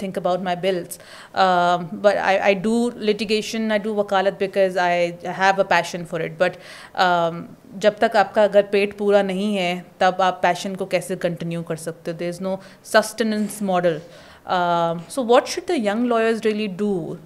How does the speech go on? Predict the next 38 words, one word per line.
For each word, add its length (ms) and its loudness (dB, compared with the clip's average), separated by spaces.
If, 200 -4
would 200 -6
you 140 0
advise 420 2
that 120 -12
they 80 0
should 200 -12
continue 500 -4
वकालत, 480 2
or 220 10
if 220 -2
they 100 4
should 280 -4
continue 400 2
वकालत, 340 4
focus 360 -2
only 280 -2
on 100 -6
training, 400 -2
but 200 4
have, 380 6
let's 280 2
say, 220 0
a 100 -2
teaching 420 -4
job 400 2
or, 560 4
uh, 300 2
some 360 -2
freelancing 720 0
work 400 -2
or 140 -2
something 440 -6
that's 200 -2
paying 300 -6
their 100 -2
bills? 300 -8
So 280 -4